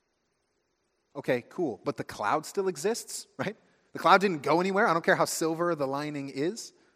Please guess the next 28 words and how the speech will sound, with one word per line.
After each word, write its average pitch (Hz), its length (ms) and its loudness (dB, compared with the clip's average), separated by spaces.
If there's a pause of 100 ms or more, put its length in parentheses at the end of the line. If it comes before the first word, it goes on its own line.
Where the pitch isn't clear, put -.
(200)
Tacos 170 340 2
and 165 100 -6
margaritas 156 440 0
don't 147 160 -12
just 131 180 -10
get 139 160 -6
rid 123 340 -6
of 113 260 -12
death 110 300 -12
and 101 140 -20
pain. 98 400 -20 (960)
We 151 80 0
like 143 120 2
to - 60 -12
say 151 140 0
things 143 220 -6
like, 120 200 -4
"Everything 135 400 -6
happens 117 400 -8
for 110 160 -12
a 98 60 -12
reason," 104 400 -14 (160)
which 123 180 -10
sounds 151 400 -8
really 143 220 -8
wise 101 440 -8
at - 120 -20
first, - 540 -16